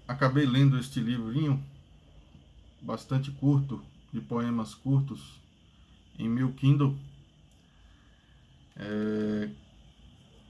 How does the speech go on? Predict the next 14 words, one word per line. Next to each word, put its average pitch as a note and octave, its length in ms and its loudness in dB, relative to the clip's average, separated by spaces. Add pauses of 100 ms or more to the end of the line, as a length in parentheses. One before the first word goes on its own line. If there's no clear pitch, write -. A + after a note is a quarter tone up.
(600)
este B2 320 -2
livro F3 380 0 (260)
está D3 500 2 (840)
na B2+ 160 0
antologia D3 1000 0 (220)
Toda D#3 240 0
Poesia, A#2+ 640 -2 (100)
de G#2+ 120 -8
Paulo A#2+ 280 -6
Leminski, A#2 600 -4 (120)
que - 60 -20
foi A#2+ 180 -8
publicada B2 540 -6
recentemente. A#2 880 -4